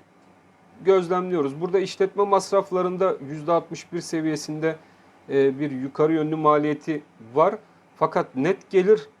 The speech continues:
tarafına baktığımız zaman arkadaşlar Akbank'ın net gelirlerini yüzde elli beş civarında arttırdığını görüyoruz. O yüzden bu hissede henüz hareketin başladığını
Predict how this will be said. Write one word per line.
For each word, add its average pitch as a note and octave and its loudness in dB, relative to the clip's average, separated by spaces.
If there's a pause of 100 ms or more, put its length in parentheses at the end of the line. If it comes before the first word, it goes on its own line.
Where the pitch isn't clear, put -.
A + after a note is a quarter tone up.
(120)
tarafına D3+ -2
baktığımız F3+ 0
zaman D#3+ 0
arkadaşlar C#3+ -2 (380)
Akbank'ın E3 0
net F#3+ -2
gelirlerini D3+ 0 (500)
yüzde D#3 0
elli D#3 -4
beş G3+ -2
civarında D3 2 (360)
arttırdığını D3 -2 (360)
görüyoruz. D#3+ 2
O F3 0
yüzden G#3+ 2 (180)
bu F#3+ -4
hissede F#3+ 0
henüz F#3 -6
hareketin D#3+ -4
başladığını E3 -2